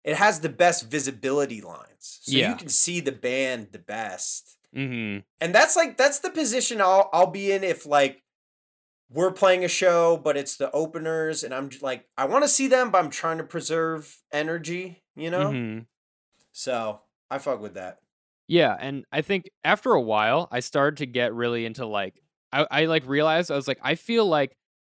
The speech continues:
Speaker 2: I could write, like, a whole, like, fifty or sixty page book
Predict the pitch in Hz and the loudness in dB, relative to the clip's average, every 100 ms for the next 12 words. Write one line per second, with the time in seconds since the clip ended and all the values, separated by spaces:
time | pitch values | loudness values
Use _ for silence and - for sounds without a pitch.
0 | - 127 147 185 139 113 110 117 127 - | -4 -2 -2 -2 -4 0 0 0 -2 -8
1 | 120 113 107 - 131 117 117 110 104 95 | -8 -6 -6 -6 -4 -2 -2 -2 -4 -4
2 | 101 90 _ _ - - 151 - 151 127 | -6 -6 _ _ -20 -2 -2 0 -2 -2
3 | - 135 - 131 - 127 113 98 110 | -2 -6 -4 -8 -4 -6 -6 -6 -4